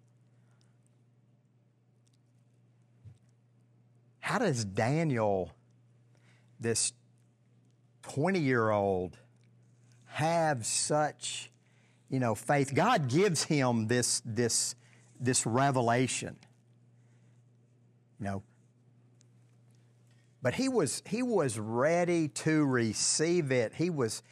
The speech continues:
even as he's going in chains across the, the, you know, the, the, the land to,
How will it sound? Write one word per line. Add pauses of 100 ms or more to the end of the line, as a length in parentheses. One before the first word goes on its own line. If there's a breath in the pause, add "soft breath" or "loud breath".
(160 soft breath)
even
as
he's
going
in
chains
across (340 loud breath)
the,
the, (440)
you
know, (260 loud breath)
the,
the,
the
land
to,